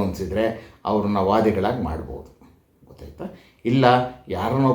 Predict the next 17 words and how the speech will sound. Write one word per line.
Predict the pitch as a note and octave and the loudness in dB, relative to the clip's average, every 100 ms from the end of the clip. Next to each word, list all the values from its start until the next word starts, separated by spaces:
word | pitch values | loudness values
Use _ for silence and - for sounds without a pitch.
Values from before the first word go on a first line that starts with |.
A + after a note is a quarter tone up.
| A#2 | 0
ಪ್ರತಿವಾದಿಗಳನ್ನಾಗಿ | G#2 C#3+ C#3+ C3+ C3 B2 A#2+ A#2+ G#2+ | -2 4 6 6 4 4 2 2 2
ಮಾಡ್ಬೋದು | G#2+ A#2 A2 A2 G#2+ | 2 2 2 2 2
ಅಂತ | G#2 A2 | -2 -6
ಕೋರ್ಟಿಗೆ | F#2+ G2+ A2 F2+ | -6 -6 -6 -6
ಅನಿಸಿದರೆ, | F#2 - G2 G2+ G#2+ | -8 -8 -4 0 0
ಮನವರಿಕೆ | G2+ A2 A2 - G2 E2+ | 2 2 2 0 -4 -4
ಆದರೆ | G2 A2 - - _ _ - | -4 -6 -8 -18 _ _ -2
ಮಾಡ್ಬೋದು, | C3 - - - - - - - | -2 -2 -8 -14 -18 -20 -10 4
so | E3 G#2+ | 6 6
motu, | - - - - - - | 2 -6 -16 -20 -16 -10
ಏನು | G2+ - | -8 -8
ತೊಂದರೆ | - F#2+ F#2+ | -8 -8 -8
ಇಲ್ಲ. | D2+ - | -8 0
ಆದರೆ | C#3 B2 A#2 - - - | 4 4 4 -2 -14 -2
ಮತ್ತೆ | A3 - A2 - - - | 0 4 2 2 -8 -10
ಅದೇ | - F3+ F#3 | 6 6 8
ಸಂದರ್ಭದಲ್ಲಿ | A#2+ G#2+ E2+ F#2 A#2 | 4 2 0 -2 -2